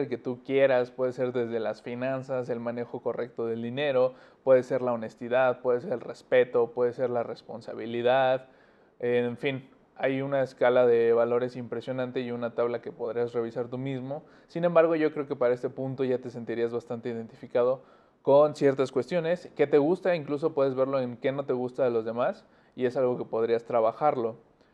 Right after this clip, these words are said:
el potenciar esos valores que tú más consideras que hacen falta en este mundo. Y en esta cuestión también es mucho el salirte de lo que se te ha dicho. No te estoy diciendo que la,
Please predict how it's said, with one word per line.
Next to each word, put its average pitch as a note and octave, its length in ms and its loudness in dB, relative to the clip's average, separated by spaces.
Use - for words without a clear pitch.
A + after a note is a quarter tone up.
el A2+ 760 -2
potenciar B2 540 0
esos B2+ 240 -6
valores A#2+ 640 4
que A#2+ 100 -2
tú C3 160 -2
más C#3+ 240 2
consideras B2+ 640 0
que A#2 140 -2
hacen A#2+ 320 -2
falta C3 480 2
en A#2 160 -8
este A#2+ 180 -6
mundo. F3 380 -2
Y C3+ 80 -2
en C#3+ 100 4
esta D#3+ 160 4
cuestión D3+ 280 0
también D#3 320 -2
es D3+ 100 -4
mucho D#3 640 2
el A#2+ 340 2
salirte C#3+ 600 2
de C#3+ 120 4
lo A#2 220 2
que A2+ 400 2
se A#2+ 160 -4
te B2+ 140 2
ha C#3 100 6
dicho. E3+ 460 0
No C#3 180 2
te D#3+ 100 -2
estoy D#3+ 180 -2
diciendo D#3 420 -2
que A#2 580 4
la, A#2 760 4